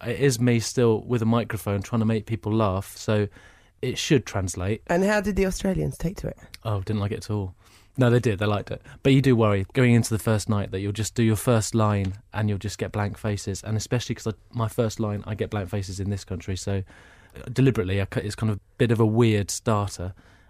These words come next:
Speaker 1: But I know I get it back straight away and get everyone on side. But if you're playing that game with Australians, you've set your stall out as being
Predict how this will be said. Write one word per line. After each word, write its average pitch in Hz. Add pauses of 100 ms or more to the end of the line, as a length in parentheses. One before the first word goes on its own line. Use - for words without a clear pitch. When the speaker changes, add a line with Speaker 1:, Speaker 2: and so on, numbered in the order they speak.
(140)
Speaker 1:
But 101
I 104
know 117
I 104
get 101
it 101 (300)
back -
straight -
away 104
and 101
get 107
everyone 101
on 98
side. 98 (600)
But 101
if 104
you're 110
playing 117
that 123
game 101
with 101
Australians, 98
you've 104 (140)
set -
your 113
stall 104
out 101
as 104
being 104